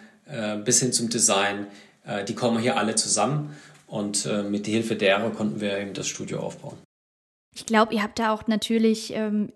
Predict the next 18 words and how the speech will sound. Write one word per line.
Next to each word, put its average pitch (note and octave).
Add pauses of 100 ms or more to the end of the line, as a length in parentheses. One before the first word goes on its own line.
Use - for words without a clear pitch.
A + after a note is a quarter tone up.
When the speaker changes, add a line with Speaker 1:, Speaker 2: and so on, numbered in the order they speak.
Speaker 2:
die G3+
Möglichkeit G#3
für G#3+
Unternehmen G3+
geschaffen, G3+
all G#3+
diese A3
Ressourcen, A3+
die F#3+
man F#3+
sich F#3+
eben F#3+
in-house G3+
nicht G#3
kurzfristig, -
ähm, F3+
aufbauen F3
würde, G3